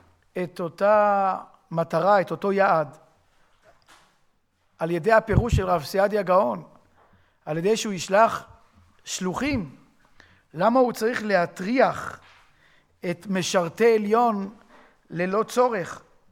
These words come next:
הוא יכול לשלוח משרתי אדם שהם ייגשו וינסו לפייס את עשיו.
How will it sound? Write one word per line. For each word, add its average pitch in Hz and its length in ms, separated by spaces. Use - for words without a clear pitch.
הוא 180 100
יכול 233 560
לשלוח 196 1160
משרתי 175 720
אדם 170 540
שהם 254 360
ייגשו 254 520
וינסו 208 680
לפייס 185 840
את 170 120
עשיו. 160 320